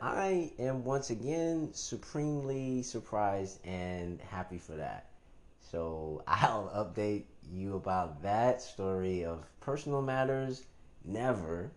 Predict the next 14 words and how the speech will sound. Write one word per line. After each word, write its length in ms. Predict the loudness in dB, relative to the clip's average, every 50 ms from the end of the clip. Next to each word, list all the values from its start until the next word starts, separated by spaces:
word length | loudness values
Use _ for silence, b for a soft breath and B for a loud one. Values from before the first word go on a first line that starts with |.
| -2 0
<laughs> 0 | 2 4 6 10 10 10 10 10 8 8 10 12 12 12 12 12 10 8 8 10 10 10 10 10 8 4 -8 -4 -2 -2 -2 -4 B B B B B B B B B B B -20 -20 -20 -20 -20 -16 -14
It 420 | -14 -14 -12 -8 -4 -2 -2 0 2
adds 260 | 4 4 4 2 2
to 120 | 0 2
the 80 | 2 2
mystery 440 | 2 0 -2 -4 -4 -2 0 0 0
of 100 | 0 -2
who 180 | -2 0 2
I 120 | 2 2 2
am 260 | 0 -2 -2 -4 -4
as 120 | -4 -4
an 120 | -4 -4 -4
artist, 400 | -4 -4 -4 -6 -6 -8 -8 -8 -4
but 380 | -2 0 0 0 -2 -6 -10